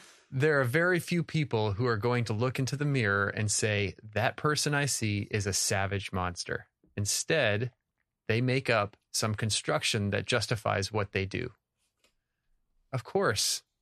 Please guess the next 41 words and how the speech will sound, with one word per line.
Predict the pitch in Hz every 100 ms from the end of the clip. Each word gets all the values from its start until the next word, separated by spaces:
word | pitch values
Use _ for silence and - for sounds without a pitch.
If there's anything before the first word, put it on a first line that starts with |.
| _ -
Of | -
course. | 208 135 104 156
You | 170
don't | 175 -
ever | 160 156
do | 151 139
something | 143 131 135 117
thinking, | 135 127 127 123 -
"I'm | 113 139
gonna | 127 123
be | 110 120
the | 104
bad | 110 117 139 104
guy," | 95 95 110 - _
or | 127 120
at | 110
least | 123 104 - _ _ _ _ _ -
most | 139 123 107 -
of | 98
us, | 98 101 - -
you | 123 110
know? | 101 113 _ _ _ _ _ 110
Uh, | 113 104 95 -
yeah, | 135 151 117
and | 107 123 - - - - -
hence | - 147 139 -
the | 143 127
impetus | 123 131 131 120 -
of, | 123 120 113 110 - _ _
uh, | 117 113 107 110
a, | 117 110 110 - -
a | 117
villain | 101 120 117 113 113 110
and | 104 104 107 - _
a | 113
quote-unquote | 104 120 110 107 110 104
hero. | - 143 101 101 101 - _ _ _ _ _ 110
And | 110
we | 131 131
always, | 131 131 120
id-, | 113 113